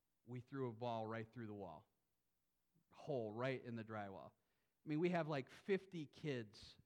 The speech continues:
from the community coming in. Seems like this would be a wonderful thing. They hear the gospel, they play games after, and there was a person who just couldn't stand that we were, you know, I mean, we weren't intentionally damaging things. I mean, look at our carpet. We play the games in here, and we bring all these kids in here.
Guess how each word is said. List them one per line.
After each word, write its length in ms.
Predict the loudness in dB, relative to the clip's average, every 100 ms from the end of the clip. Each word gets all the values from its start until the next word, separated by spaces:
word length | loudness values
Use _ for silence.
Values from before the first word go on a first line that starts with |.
| -10
from 140 | -6 -4
the 60 |
community 460 | -4 -2 -2 -2 -4 -8
coming 180 | -10 -8
in. 60 | -12 -16 _ _ _ -4
Seems 200 | -2 -2
like 120 | -2
this 120 | -4
would 80 | -4
be 80 | -4
a 60 | 0
wonderful 340 | 2 2 0
thing. 200 | -2 -4 -8 -20 _ -2
They 60 |
hear 100 | 0
the 80 | 2
gospel, 400 | 4 2 2 0
they 80 | -2
play 220 | 0 0
games 240 | 0 0
after, 240 | -2 -4 -10 -12 _ -6
and 180 | 0 2
there 200 | 2 2
was 200 | 2 2
a 80 | -2
person 420 | -2 -4 -4 -4
who 140 | -4
just 360 | -2 -2 -2 -6
couldn't 360 | -2 0 0 -4
stand 680 | -10 -4 0 0 0 -4 -6
that 80 | -4
we 160 | -2 -2
were, 200 | -2 -6 -12 _
you 80 | -6
know, 80 | -6 -6 -4
I 20 |
mean, 160 | -2 0
we 120 | 2
weren't 180 | 0 0
intentionally 640 | -4 -6 -8 -6 -8 -8 -8 -4
damaging 440 | -2 -2 -4 -6
things. 180 | -4 -4
I 40 | -2
mean, 180 | -2
look 140 | -2 -2
at 80 | -2
our 100 | -2
carpet. 380 | -2 -4 -4
We 80 | -6
play 240 | -4 -4 -4
the 100 | -4
games 400 | -2 0 0 0
in 100 | -4
here, 260 | -2 -2
and 80 | -2
we 60 | -2
bring 220 | -2 -2
all 120 | -2
these 200 | -2 -6 -6
kids 160 | -6
in 80 | -4
here. 120 | -6